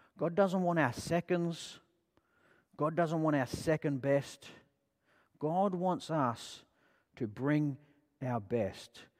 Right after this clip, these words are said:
And I've popped a couple of verses up there for you that carry that theme into the New Testament.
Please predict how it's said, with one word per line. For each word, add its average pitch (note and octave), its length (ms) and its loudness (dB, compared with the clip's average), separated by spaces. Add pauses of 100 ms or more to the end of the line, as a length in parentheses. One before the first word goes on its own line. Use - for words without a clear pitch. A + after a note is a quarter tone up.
(220)
And C3 100 -4
I've C3+ 160 0
popped G#3 240 0
a D#3 40 0
couple E3+ 340 0
of C3+ 80 0
verses D3+ 440 2
up D3+ 160 -2
there D3 260 2 (400)
for D#3 200 4
you D3 240 2 (160)
that - 220 0
carry D#3 400 0
that C#3 260 2
theme D3 480 2
into C3+ 220 0
the B2+ 100 -4
New C3+ 220 0
Testament. B2+ 580 -6